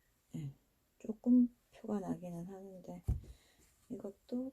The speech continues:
옆에 있는 레이스로 덮어주면 마무리됩니다. 자, 요렇게 붙이시면 돼요. 자, 반대쪽에도,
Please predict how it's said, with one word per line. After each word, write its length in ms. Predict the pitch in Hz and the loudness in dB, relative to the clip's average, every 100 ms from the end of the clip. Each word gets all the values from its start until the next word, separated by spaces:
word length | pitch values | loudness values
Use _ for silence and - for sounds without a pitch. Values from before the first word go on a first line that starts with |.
| - | -6
옆에 400 | 220 - - 190 | -6 -6 -12 -8
있는 320 | 170 170 160 | -6 -4 -4
레이스로 720 | 156 165 - - 151 196 214 214 | -4 -6 -10 -12 -10 -6 -8 -8
덮어주면 720 | - - - - - 143 180 220 220 | -16 -18 -20 -20 -16 -14 -10 -10 -8
마무리됩니다. 920 | 156 147 156 - - _ - - - _ _ _ _ _ _ _ _ _ _ _ _ _ _ - _ _ _ _ _ _ _ - - - - | -6 -6 -8 -14 -20 _ -20 -20 -20 _ _ _ _ _ _ _ _ _ _ _ _ _ _ -20 _ _ _ _ _ _ _ -20 -20 -20 -12
자, 180 | - - | -4 0
요렇게 340 | 190 196 175 | 0 0 -6
붙이시면 640 | - - - - 170 165 - | -8 -10 -8 -4 -2 -2 -4
돼요. 640 | 151 156 147 175 226 262 - - _ _ _ _ _ _ _ _ _ - - - _ - - - - - - - - - - - | -8 -6 -6 4 8 8 4 -14 _ _ _ _ _ _ _ _ _ -18 -18 -20 _ -20 -20 -20 -20 -20 -20 -20 -20 -20 -20 -16
자, 240 | - - 196 190 190 240 254 | -12 -8 -8 -4 4 8 8
반대쪽에도, 1400 | 247 202 185 226 233 - 240 214 196 - 170 180 220 240 | 6 -2 2 2 2 0 2 2 0 -4 -8 2 6 6